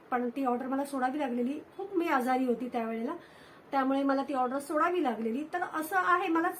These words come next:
सगळेच अनुभव चांगले आलेले आहेत. आत्तापर्यंत या जेवणाच्या ऑर्डर्स मी करते ना, त्यामध्ये वाईट अनुभव मला एकही आलेला नाही की कोणी पैसे दिले नाहीत किंवा कोणाकडे मला मागावे लागले,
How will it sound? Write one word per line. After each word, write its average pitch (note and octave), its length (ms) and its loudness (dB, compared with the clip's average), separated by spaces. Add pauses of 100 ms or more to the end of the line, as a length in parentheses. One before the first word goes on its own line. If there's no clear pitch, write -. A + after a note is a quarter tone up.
(140)
सगळेच E4+ 360 -2
अनुभव D4+ 360 0
चांगले D4 320 -2
आलेले C#4 320 2
आहेत. C4 220 0 (400)
आत्तापर्यंत E4 760 2 (300)
या C4+ 160 4
जेवणाच्या C4 520 0
ऑर्डर्स C4 300 -2
मी D4 100 -2
करते C4 260 -4
ना, C4 80 -2
त्यामध्ये C4 420 -2
वाईट B3+ 340 -2
अनुभव B3 340 -2
मला C4 280 0
एकही C4 460 -2
आलेला C4+ 320 0
नाही C4 160 0 (300)
की C#4+ 60 -4
कोणी C4+ 220 2
पैसे B3+ 380 -2
दिले B3 280 2
नाहीत B3+ 440 2 (120)
किंवा B3 260 2 (320)
कोणाकडे C4+ 360 0
मला C4+ 220 2
मागावे B3+ 580 2
लागले, A#3 280 0